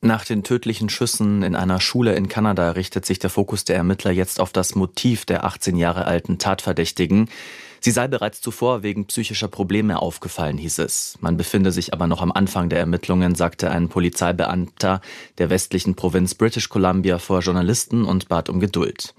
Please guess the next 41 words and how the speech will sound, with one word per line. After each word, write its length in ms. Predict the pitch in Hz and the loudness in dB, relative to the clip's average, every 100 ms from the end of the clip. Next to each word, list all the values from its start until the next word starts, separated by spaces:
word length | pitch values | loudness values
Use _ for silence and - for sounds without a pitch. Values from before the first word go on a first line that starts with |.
| - - - - - | -20 -18 -18 -20 -2
Die 80 | - | 4
ortsansässige 640 | 92 - 101 98 95 101 | 4 2 0 0 0 0
junge 220 | 95 95 92 | 2 2 0
Frau 340 | - 90 98 | 0 0 0
hatte 200 | 104 98 | -2 0
laut 180 | 92 90 | 0 0
Polizei 480 | 101 92 - 92 90 | -2 -2 0 0 2
am 100 | 90 | 2
Dienstagabend 640 | 101 - 90 92 92 87 | 0 0 0 2 2 0
sechs 320 | 107 - - | 0 -2 -2
Menschen 460 | 92 98 - 117 104 | 0 0 2 2 2
in 140 | 98 | 2
der 100 | 95 | 2
Schule 340 | - 113 120 | 2 2 2
und 140 | 104 95 | 0 0
später 340 | - 90 95 | -2 0 0
sich 220 | 85 98 | 0 -2
selbst 360 | - 85 - - | 0 0 0 -4
getötet. 640 | - - 82 85 82 - - - - - | -4 0 0 0 -2 -4 -12 -18 -18 -14
Zwei 280 | - 90 85 | -4 0 2
weitere 380 | 80 90 92 95 | 2 0 0 -2
Tote 380 | - 92 95 85 | 2 0 2 2
wurden 220 | 90 90 | 4 4
in 140 | 87 | 2
einem 340 | - 87 92 87 | 4 4 4 6
Wohnhaus 480 | 104 110 92 85 - | 4 4 0 -2 -2
gefunden. 720 | 95 98 95 - 113 127 117 | 0 2 0 2 2 2 0
Dabei 260 | - 87 85 | 0 2 2
handelt 300 | 87 87 82 | 2 0 0
es 120 | 85 | -2
sich 160 | 90 - | -2 -2
laut 180 | 87 - | -2 0
Polizei 420 | 87 - 90 85 | -2 0 0 2
um 100 | 85 | 2
die 100 | 90 | 4
Mutter 400 | 98 120 120 101 | 4 4 0 0
und 260 | 95 - | -2 0
den 140 | 101 104 | 0 2
Stiefbruder 720 | - - 107 - - 82 73 | 0 0 0 -2 -2 0 2
der 180 | 76 - | 0 0
Tatverdächtigen. 880 | 76 71 80 73 76 - 73 73 | -2 -2 -4 -2 -4 -4 -4 -4